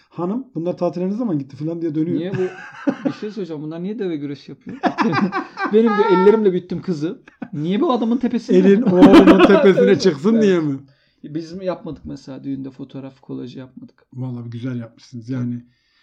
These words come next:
Speaker 1: Ben çünkü orada biraz sıkılıyorum işin açığı böyle bir
Speaker 2: Yani onun
Speaker 1: keklemsi
Speaker 2: anlamı,
Speaker 1: geliyor.
Speaker 2: anlamı ne ki? Ne, orada da neyi anlatmaya çalışıyorlar? Yani evet biz belli süreçleri yaşadık.
Speaker 1: Yaşadık.
Speaker 2: Öyle süreçleri değil orada koyacaksın ilk ayrılığı.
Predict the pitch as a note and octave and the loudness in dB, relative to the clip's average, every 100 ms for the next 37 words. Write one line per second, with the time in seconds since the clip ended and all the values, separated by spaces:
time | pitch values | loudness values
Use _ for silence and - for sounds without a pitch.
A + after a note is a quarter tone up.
0 | _ - G3 G3+ G3+ G#3 G#3+ A3 G3+ - | _ -6 -4 -4 -4 -4 -4 -4 -6 -8
1 | F#3+ G3 E3+ D3+ D#3 D#3 C3+ D3+ D3+ C3+ | -8 -4 -2 -2 -6 -6 -8 -8 -10 -10
2 | C3+ C#3 - _ _ _ _ _ D4+ F4 | -10 -14 -16 _ _ _ _ _ -6 -6
3 | E4+ B3+ F#4+ D4 C#4+ D4+ F3+ D#3+ D#3 A3+ | -6 -6 -4 -2 -2 0 -2 0 0 0
4 | C4 D4 F4 F4 - D3+ F3+ G#3 A3 A#3+ | -2 -4 -6 -10 -12 -12 -12 -10 -8 -8
5 | D#4 A3 D3+ C#3 C3 B2+ B2+ B2 B2 A#2+ | -8 -8 -6 -4 -6 -8 -12 -12 -12 -12
6 | B2+ A#2 - C3+ D3 F3 E3 F#3 F3 E3+ | -12 -14 -10 -6 -4 -2 -4 -6 -6 -6
7 | - D3 E3 D#3+ D3+ - D#3 D3 E3 C#3+ | -8 -8 -6 -6 -8 -8 -8 -6 -8 -6
8 | D3+ F#3+ C#3+ F3 C#3+ D3+ - _ _ - | -4 -4 -2 -2 -2 -6 -12 _ _ -6
9 | D#4+ G#4 - F4+ F#4+ - F#4 F4 F#4 E4 | -2 0 -2 -2 -4 -4 -6 -2 -4 -4
10 | E4 C4+ C#4 C#4 E4+ E4 F#4 E4+ D#4+ C#4+ | -8 -8 -6 -6 -8 -14 -16 -14 -10 -8
11 | A#3+ A#3+ C4 | -6 -6 -8